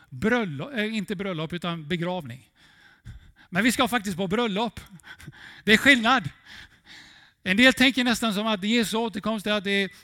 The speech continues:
det blir sju år, sju år av begravning där uppe. Men det är inte det. Först är det en uppståndelse och sen ska vi till bröllop. Det är fest.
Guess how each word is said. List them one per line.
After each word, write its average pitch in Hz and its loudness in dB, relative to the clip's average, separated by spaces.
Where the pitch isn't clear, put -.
det 202 -4
blir 196 -2
sju 226 -2
år, 208 -2
sju 226 -8
år 208 -2
av 196 -4
begravning 214 -2
där 180 -2
uppe. 180 -6
Men 160 -6
det 254 -2
är 262 -2
inte 247 -8
det. 240 -2
Först 254 -2
är 254 0
det 220 0
en 220 -2
uppståndelse 214 -2
och 233 -6
sen 220 -6
ska 254 -6
vi 226 -6
till 190 -4
bröllop. 226 -2
Det 208 4
är 220 6
fest. - 2